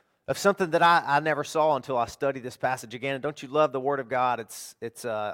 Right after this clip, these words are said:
always you see new and fresh application coming out. And he says here that we are debtors, not to the flesh.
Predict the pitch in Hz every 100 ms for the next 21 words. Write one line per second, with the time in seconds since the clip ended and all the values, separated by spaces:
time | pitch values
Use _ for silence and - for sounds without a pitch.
0 | - 131 143 131 123 120 - 135 123 143
1 | 139 113 - 135 123 127 123 113 135 123
2 | 120 110 120 110 104 104 110 131 - 160
3 | 160 - 131 120 123 - _ _ _ 123
4 | - 156 160 123 127 117 104 143 131 95
5 | 85 - - _ _ _ _ _ _ _
6 | _ 113 135 190 190 127 - 147 160 202
7 | 208 117 - - -